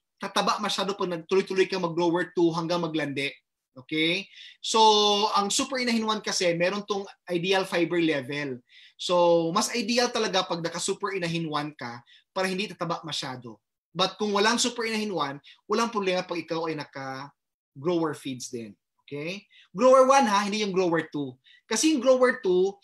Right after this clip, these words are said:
yun ay meron na talagang laman yun na talagang pampanipis ng taba para talaga to sa pangbentahing baboy. So pag sinasabi kong grower feeds, grower one. But again,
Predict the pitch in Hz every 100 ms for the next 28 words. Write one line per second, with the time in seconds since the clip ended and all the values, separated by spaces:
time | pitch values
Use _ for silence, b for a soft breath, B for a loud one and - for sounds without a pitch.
0 | B B 196 226 220 208 208 214 208 196
1 | 180 190 190 185 190 180 _ _ _ _
2 | - 180 180 185 190 185 185 175 160 165
3 | 160 165 170 160 165 160 170 180 175 165
4 | 175 147 151 151 B B 190 202 208 190
5 | 196 196 - 180 170 160 156 156 160 147
6 | 131 120 117 117 107 _ _ _ _ -
7 | - 147 175 185 180 214 233 220 190 202
8 | 208 196 165 151 - 214 202 151 131 127
9 | 117 - 185 214 233 240 226